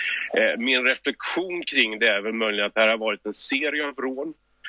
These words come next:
De här personerna har varit aktuella för socialtjänsten under lång tid, under flera år. Eh, och det har, men det har varit väldigt milda ingripanden. Eh, de,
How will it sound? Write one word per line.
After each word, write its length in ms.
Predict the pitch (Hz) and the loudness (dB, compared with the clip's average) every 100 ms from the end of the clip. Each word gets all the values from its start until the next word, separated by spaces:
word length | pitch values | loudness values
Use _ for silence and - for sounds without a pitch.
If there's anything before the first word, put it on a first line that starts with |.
| - | -4
De 60 | 107 | -2
här 60 | |
personerna 400 | 101 107 - 104 | -2 0 0 0
har 60 | 104 | 2
varit 260 | 104 101 104 | 2 0 0
aktuella 500 | 98 - 104 104 101 | -2 0 0 0 -2
för 140 | 107 | -6
socialtjänsten 720 | - 95 110 101 101 95 101 | -6 -2 -2 -2 -4 -4 -4
under 180 | 98 98 | -4 -2
lång 300 | 104 120 135 | 0 0 0
tid, 300 | - 131 139 147 _ - - | 0 0 -2 -10 _ -16 -6
under 200 | 110 107 | -4 -4
flera 320 | - 107 104 | 0 2 2
år. 320 | 107 104 117 117 _ _ _ - | 2 -2 -4 -6 _ _ _ 0
Eh, 360 | 104 101 104 | 4 4 2
och 240 | 101 104 - | 0 -4 -6
det 160 | - 104 | -4 0
har, 160 | 104 | 0
men 160 | 101 104 | -2 0
det 60 | |
har 80 | 104 | 0
varit 260 | 98 101 95 | 2 -2 0
väldigt 300 | 107 101 95 | 0 -2 -6
milda 440 | 113 113 101 104 | -6 -6 -2 0
ingripanden. 1000 | 110 113 107 104 98 - 101 101 113 123 | 0 -2 -4 -4 -4 -2 -2 2 0 -2
Eh, 540 | - - - 101 98 101 | -8 -2 0 2 2 2
de, 300 | 107 104 101 | 0 -2 -4